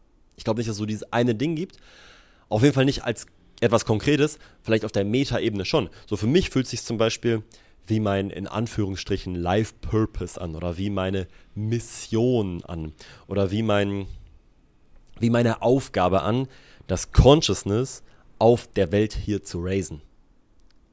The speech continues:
Also nochmal auf Deutsch, das Bewusstsein zu erhöhen. <laughs> To raise the consciousness, ja. Das Bewusstsein zu erhöhen.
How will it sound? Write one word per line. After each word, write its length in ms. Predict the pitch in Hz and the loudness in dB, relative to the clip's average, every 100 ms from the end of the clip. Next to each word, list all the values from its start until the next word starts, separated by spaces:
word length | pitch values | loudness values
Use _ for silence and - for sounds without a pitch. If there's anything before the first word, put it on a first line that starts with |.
| - | -10
Also 160 | 82 85 | -8 -8
nochmal 240 | 78 82 | -8 -8
auf 80 | - | 2
Deutsch, 260 | 104 - - _ - | 2 2 -6 _ -6
das 140 | - | -4
Bewusstsein 440 | 98 107 - 127 | -2 -2 0 0
zu 120 | - 113 | 2 2
erhöhen. 440 | 107 127 98 87 - 107 - - 120 - | 6 6 4 0 -4 -4 -4 -4 -6 -6
<laughs> 640 | - - - - - - - | -8 -10 -10 -10 -16 -18 0
To 120 | - | 4
raise 640 | 101 117 147 165 - - - - | 8 10 10 8 2 -8 -14 -6
the 80 | - | -2
consciousness, 920 | - 127 156 - 87 82 73 - - _ | 6 6 6 2 -4 -6 -10 -12 -20 _
ja. 300 | 90 104 135 - - - - - - _ _ _ - | 2 4 2 -2 -18 -20 -20 -20 -20 _ _ _ -4
Das 140 | - | 2
Bewusstsein 400 | 117 165 - 117 | 6 6 8 6
zu 120 | 104 | 4
erhöhen. 340 | 85 85 78 | 2 0 -2